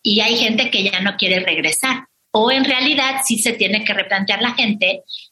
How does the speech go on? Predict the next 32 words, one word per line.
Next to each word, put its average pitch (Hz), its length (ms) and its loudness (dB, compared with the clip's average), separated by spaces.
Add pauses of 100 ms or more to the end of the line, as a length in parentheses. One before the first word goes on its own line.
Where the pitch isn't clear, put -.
que 226 120 0
hay 233 180 0
que 269 160 2
darle 233 500 0
al 175 160 2
ecosistema 180 880 -2 (840)
todo 320 400 4
lo 269 220 2
que 202 120 0
necesita 196 720 0
para 180 220 0
estar 196 320 -2
sano, 196 420 0
aunque 214 280 2
eso 269 160 0
significa 262 580 0
que 196 140 0
no 214 260 4
hago 214 240 0
lo 196 180 0
que 165 180 -2
yo 175 160 0
quiero, 175 300 -2 (360)
sino 196 360 2
que 202 140 0
hay 220 420 -2 (200)
una 220 380 2
regla, 240 540 0
que 208 60 -2
hay 196 140 -2
un 214 160 -2
orden. 202 520 0